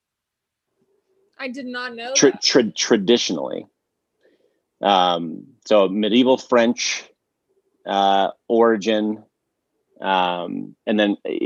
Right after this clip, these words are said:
Speaker 2: specifically, like, Alice or Ali, I don't know how they would pronounce it, A L I S, um, was the sort of unisex nickname. And I think, I believe that the son was added um, for the, the male,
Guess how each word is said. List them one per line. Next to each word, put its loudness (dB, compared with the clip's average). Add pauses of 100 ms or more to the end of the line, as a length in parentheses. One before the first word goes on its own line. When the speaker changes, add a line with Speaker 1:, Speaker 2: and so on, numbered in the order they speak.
(120)
Speaker 2:
specifically, 4
like, 0
Alice 2
or 2
Ali, 2
I 4
don't 2
know 0
how 0
they -4
would -4
pronounce -8
it, -4
A 2
L 4
I 2
S, -6 (1080)
um, 0 (120)
was -4
the -4
sort 0
of -4
unisex 0
nickname. 2 (760)
And 2
I 2
think, 0
I 0
believe 4
that 0
the -8
son 0
was -6
added -2 (520)
um, -6
for -2
the, -2
the -6
male, -4